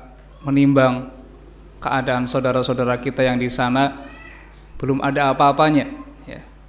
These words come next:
Kita alhamdulillah berjalan ke masjid, kita mengamalkan syariat Islam di tengah-tengah keluarga kita, di masyarakat kita, ya,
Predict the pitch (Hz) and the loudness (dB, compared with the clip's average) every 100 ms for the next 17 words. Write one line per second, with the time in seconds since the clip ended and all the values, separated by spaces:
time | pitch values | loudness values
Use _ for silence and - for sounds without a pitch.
0 | - - 151 139 143 139 135 - 131 127 | -20 -14 -12 0 4 4 2 -2 -8 -4
1 | 147 139 135 135 135 131 - - - - | -2 -2 0 0 0 -4 -14 -20 -20 -20
2 | - - 131 123 127 123 123 131 131 131 | -20 -10 -8 -4 -2 0 -2 -2 0 -2
3 | - 139 131 - - - - - - - | 0 0 0 -10 -20 -20 -20 -20 -20 -20
4 | - - - - - - - - - - | -20 -20 -20 -20 -20 -20 -20 -20 -20 -20
5 | - - 135 139 131 131 131 - - 131 | -18 -10 -2 4 6 6 2 -8 -8 -4
6 | 127 127 135 135 135 131 135 131 131 127 | 0 2 0 2 0 0 -2 -4 -2 -2
7 | - 127 - - 139 135 139 139 - - | -2 -8 -4 2 6 6 6 0 -10 -20
8 | - - - - - - - - - 135 | -20 -20 -20 -20 -20 -20 -20 -20 -8 -4
9 | 127 123 127 127 131 135 131 123 143 131 | -2 -2 -4 -2 -2 0 -2 -2 0 0
10 | 127 123 147 135 139 - - - - - | 0 -4 -4 -2 -2 -4 -16 -20 -20 -20
11 | - - - - - 123 123 - 131 131 | -20 -20 -20 -20 -12 -6 -4 0 0 2
12 | 131 127 147 135 139 - - - - - | 0 0 0 4 4 2 -10 -20 -20 -14
13 | - | -14